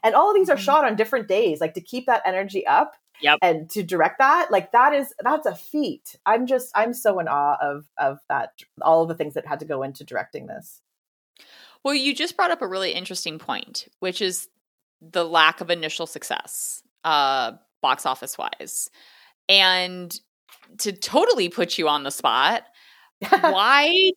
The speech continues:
Speaker 2: do you think it, it didn't hit with aud-, what do you think was not clicking for audiences at that time?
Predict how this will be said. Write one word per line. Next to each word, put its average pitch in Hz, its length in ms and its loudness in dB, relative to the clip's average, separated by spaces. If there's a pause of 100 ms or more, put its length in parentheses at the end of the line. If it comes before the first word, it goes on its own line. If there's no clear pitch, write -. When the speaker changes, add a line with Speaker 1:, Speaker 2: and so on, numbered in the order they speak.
Speaker 2:
do 262 80 -4
you 294 100 0
think 277 540 -4 (200)
it, 285 200 0 (240)
it 220 140 -2
didn't 494 320 -2
hit 170 300 -6 (280)
with 196 180 -2
aud-, 180 260 4
what 247 120 0
do 302 60 -2
you 403 120 4
think 392 440 -8 (240)
was 240 180 -2
not 240 340 2
clicking - 720 -6
for 202 160 -2
audiences 196 520 -2
at - 140 -4
that 107 120 -2
time? - 380 -8